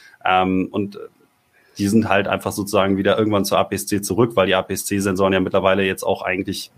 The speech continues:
nicht so viel schlechter sind, man aber dafür einfach wesentlich leichteres und auch teilweise günstigeres Equipment bekommt. Also ich habe da auch schon drüber nachgedacht, aber irgendwie habe ich bis jetzt auch nicht die Notwendigkeit gesehen, mich sozusagen da zurückzuentwickeln, in Anführungsstrichen.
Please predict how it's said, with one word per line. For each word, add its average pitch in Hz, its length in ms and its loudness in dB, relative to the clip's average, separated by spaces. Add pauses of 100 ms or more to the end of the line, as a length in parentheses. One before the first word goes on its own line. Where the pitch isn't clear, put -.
(180)
nicht 98 280 -4
so 101 140 -6
viel 101 160 -4
schlechter 104 400 2
sind, 98 300 -4 (280)
man 101 160 4
aber 98 160 4
dafür 98 600 2
einfach - 260 -4
wesentlich 104 320 2
leichteres 98 480 0
und 95 100 -4
auch 92 80 0
teilweise 95 420 0
günstigeres 98 460 0
Equipment 90 380 -6
bekommt. 87 320 -6
Also 87 300 -2 (520)
ich - 160 -4
habe 123 100 0
da - 60 0
auch 95 160 4
schon 113 160 4
drüber 98 220 2
nachgedacht, 98 560 2
aber 92 320 2
irgendwie 95 480 0 (600)
habe 101 140 2
ich 98 140 0
bis 104 140 -4
jetzt 98 140 0
auch 101 80 2
nicht 98 160 0
die 107 80 0
Notwendigkeit 98 600 2
gesehen, 95 320 0
mich 92 160 -4
sozusagen 92 480 0
da 90 140 0
zurückzuentwickeln, 95 960 0
in 90 80 0
Anführungsstrichen. 87 1080 -2